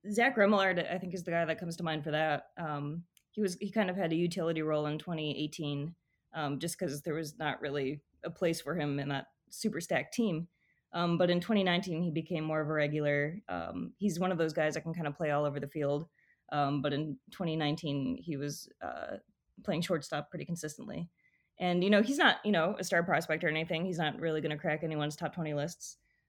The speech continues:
Um, but he provided them with pretty solid defense every day. Um, there was a stretch of about three months where he was just the team's most consistent hitter. He was hitting around three hundred. Um, you know, he would just hit a double. He would, you know, he had a couple walk-offs.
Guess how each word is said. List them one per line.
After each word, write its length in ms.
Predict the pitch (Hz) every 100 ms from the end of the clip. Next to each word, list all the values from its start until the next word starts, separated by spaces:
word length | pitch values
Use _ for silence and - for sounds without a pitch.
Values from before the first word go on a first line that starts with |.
| _
Um, 460 | 165 156 156 151 135 -
but 160 | 147 -
he 140 | 185
provided 400 | 190 170 165 180
them 140 | 175
with 140 | 170 175
pretty 180 | 196 208
solid 340 | 202 185 190
defense 380 | 170 202 220 202
every 220 | 175 160
day. 460 | 170 165 240 262 - -
Um, 400 | 151 151 151 147
there 120 | 165
was 160 | 170 165
a 80 | 170
stretch 380 | - 180 190
of 220 | 185 156 147
about 320 | 165 156 151
three 140 | 185
months 300 | 151 165 208
where 80 | 170
he 120 | 175
was 160 | 147 143
just 240 | 147 -
the 60 | -
team's 280 | 151 165 160
most 180 | 151 -
consistent 480 | 160 170 165 139
hitter. 260 | 165 180 208
He 120 | 208
was 100 | 151
hitting 220 | 160 156
around 160 | 151 151
three 160 | - 160
hundred. 300 | 156 196 190 _ _ _ _ _ -
Um, 440 | 147 143 143 131
you 100 | -
know, 100 | 139
he 120 | 160
would 100 | 147
just 160 | 135 -
hit 100 | 143
a 60 | 127
double. 520 | 208 214 208 202 202
He 120 | 156
would, 220 | 147 - -
you 140 | -
know, 180 | - - -
he 180 | 160
had 100 | 151
a 40 | 151
couple 260 | 156 -
walk-offs. 640 | 160 202 202 185 190 -